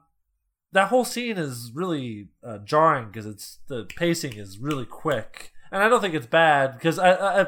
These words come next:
in the, when I was watching it, I didn't like it, but in the context of the film, I think it was necessary and fine. Um,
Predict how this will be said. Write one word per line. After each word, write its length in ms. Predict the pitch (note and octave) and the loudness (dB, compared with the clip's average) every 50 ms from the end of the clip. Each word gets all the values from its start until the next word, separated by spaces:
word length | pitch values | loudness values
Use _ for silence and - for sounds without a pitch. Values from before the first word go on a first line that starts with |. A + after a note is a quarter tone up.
| - - - | 0 -8 -10
in 140 | F#3 F3+ E3 | -8 -8 -8
the, 160 | E3+ D3+ - | -10 -12 -12
when 180 | - E3+ F3 F#3 | -8 -4 2 4
I 80 | F#3 | 4
was 140 | E3 D3 - | 4 2 2
watching 380 | C3+ C#3+ E3 E3+ E3 - - C3 | 2 4 4 4 4 0 -8 -12
it, 100 | B2+ - | -10 -6
I 80 | C3+ | -6
didn't 220 | C3 B2+ B2+ - A2+ | -6 -6 -6 -8 -10
like 240 | A#2+ A#2+ A#2+ A#2 - | -10 -10 -10 -10 -10
it, 160 | A#2+ A2+ - | -12 -12 -10
but 120 | - B2 A2+ | -10 -12 -12
in 80 | B2 A#2 | -12 -14
the 60 | - | -8
context 480 | - - D#3+ D#3+ C3+ D3 C#3+ - - | -2 -2 -2 0 -2 -4 -8 -8 -10
of 20 | B2+ | -14
the 80 | A#2+ | -14
film, 320 | A2 - C#3+ C3 A#2 A2+ A2+ | -12 -8 -8 -8 -6 -8 -10
I 80 | A2+ | -12
think 260 | A2 - B2+ A#2 G#2 - | -12 -12 -14 -16 -14 -18
it 80 | A#2 | -18
was 140 | F#2+ A2+ - | -18 -16 -10
necessary 560 | A#2+ A2 G2+ - A#2+ G2+ - A#2+ A2+ G#2 G2+ | -8 -8 -6 -6 -10 -12 -10 -12 -12 -12 -14
and 100 | G#2+ G#2+ | -16 -10
fine. 420 | - D#3+ E3 D#3+ D3 C3 B2 A2+ A2+ _ _ - - - - _ _ _ _ - | -4 -2 -2 0 -2 -2 -6 -10 -14 _ _ -20 -20 -20 -20 _ _ _ _ 0
Um, 500 | F3 D#3+ D3+ D3+ C#3+ C#3 C3+ B2+ A#2+ | 2 4 6 6 4 2 0 -4 -12